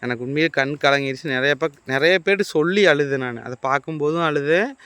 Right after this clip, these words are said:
நிறைய பேர்ட்ட சொல்லி அழுந்தேன். உங்களுக்கு ரிப்ளை பண்ணலேன்னு கோச்சுக்காதீங்க.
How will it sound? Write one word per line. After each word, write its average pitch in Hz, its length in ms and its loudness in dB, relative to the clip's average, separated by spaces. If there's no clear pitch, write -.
நிறைய 135 280 0
பேர்ட்ட 156 140 2
சொல்லி 165 480 0
அழுந்தேன். 151 360 2
உங்களுக்கு 139 360 -4
ரிப்ளை 165 320 -4
பண்ணலேன்னு 160 380 0
கோச்சுக்காதீங்க. 143 640 -2